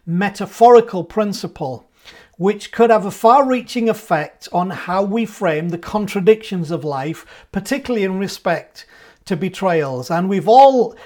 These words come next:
experienced contradictions and betrayals, and often the two tied together, uh,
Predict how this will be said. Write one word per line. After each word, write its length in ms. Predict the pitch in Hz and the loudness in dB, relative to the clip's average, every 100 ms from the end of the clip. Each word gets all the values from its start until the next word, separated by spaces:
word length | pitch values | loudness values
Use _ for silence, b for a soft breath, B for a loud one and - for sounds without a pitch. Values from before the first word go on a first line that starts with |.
| B | B
experienced 1120 | 202 202 - - 214 208 202 190 180 - _ _ - | -10 -8 -8 0 2 2 0 -4 -6 -10 _ _ -2
contradictions 840 | 233 240 226 202 214 214 202 175 | 0 0 -2 0 0 0 -6 -4
and 140 | 190 180 | -4 -6
betrayals, 680 | 185 - 220 190 170 170 | -8 2 4 4 2 0
and 220 | 185 185 214 | -2 -2 2
often 440 | 240 254 247 214 | 2 2 -2 -2
the 80 | 196 | -2
two 320 | 196 233 202 | -2 -2 -2
tied 340 | - 202 190 | -4 -4 -4
together, 600 | - 175 190 190 185 160 - B B B B B - | -8 -6 -4 -4 -4 -6 -8 B B B B B -2
uh, 320 | 180 170 170 | 2 4 2